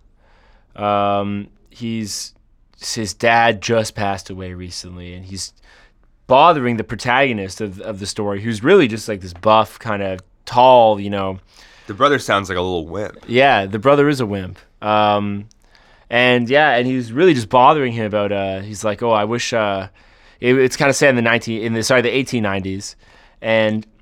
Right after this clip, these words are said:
Speaker 2: The eighteen nineties?
Speaker 1: eighteen nineties, kinda
Speaker 2: You mean the
Speaker 1: like,
Speaker 2: nineteen nineties?
Speaker 1: you know, e-, eighteen nineties, yeah. It's a, you know, I kinda played with it. It's a fictional memoir. Um, <laughs> and he, <laughs> and this, this wimpy brother goes, "I,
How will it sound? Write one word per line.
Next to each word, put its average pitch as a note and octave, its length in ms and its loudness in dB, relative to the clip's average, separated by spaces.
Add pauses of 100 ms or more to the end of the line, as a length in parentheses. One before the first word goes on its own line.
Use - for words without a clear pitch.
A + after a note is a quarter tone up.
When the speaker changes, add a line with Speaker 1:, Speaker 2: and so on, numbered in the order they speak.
Speaker 2:
The G2+ 180 -20
eighteen B2 440 -12
nineties? A#2 200 -6
Speaker 1:
eighteen C#3 180 -2
nineties, C3+ 240 2
kinda D#3+ 180 2
Speaker 2:
You C#3 80 0
mean B2+ 100 -2
the A#2 60 -2
Speaker 1:
like, - 100 0
Speaker 2:
nineteen A#2+ 260 -2
nineties? A2 200 -8
Speaker 1:
you D3 60 6
know, C#3 60 6
e-, D3 180 -2
eighteen D3 320 0
nineties, F#2+ 340 -4
yeah. A2+ 200 4
It's G#2 140 -8
a, D3 100 4
you D3+ 100 0
know, B2 140 4
I B2 40 2
kinda C3+ 300 -2
played D3+ 240 4
with A2+ 160 -4
it. G#2+ 100 -2
It's A2 180 -2
a A2+ 60 -4
fictional C3 440 0
memoir. G2 520 -4 (260)
Um, G2+ 460 0 (300)
<laughs> - 300 -20
and C3 400 2
he, C3 180 -10 (380)
<laughs> - 340 -20
and C3 160 0
this, C#3 120 -2
this C3 220 -4
wimpy E3 320 0
brother E3 240 4
goes, B2 340 2 (1080)
"I, F2+ 120 -20